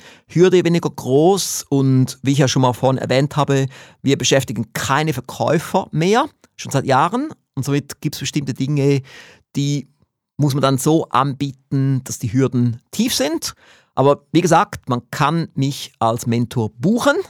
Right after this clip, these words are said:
Für die, die fest entschlossen sind, die große Ziele haben, da gibt's auch eine Domain,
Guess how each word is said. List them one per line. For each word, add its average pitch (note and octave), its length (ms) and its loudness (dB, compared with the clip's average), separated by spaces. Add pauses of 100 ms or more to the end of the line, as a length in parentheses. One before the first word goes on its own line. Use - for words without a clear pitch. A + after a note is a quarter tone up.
(120)
Für - 160 -2
die, G3+ 300 -4
die D#3+ 220 0 (200)
fest - 280 0
entschlossen F#3 360 0
sind, F#3 380 2
die C#3+ 120 0 (120)
große D#3 460 2
Ziele D3 320 2
haben, F3+ 480 2
da - 60 -16
gibt's C3 180 -4
auch B2+ 120 2
eine A#2+ 140 0
Domain, G#3 640 0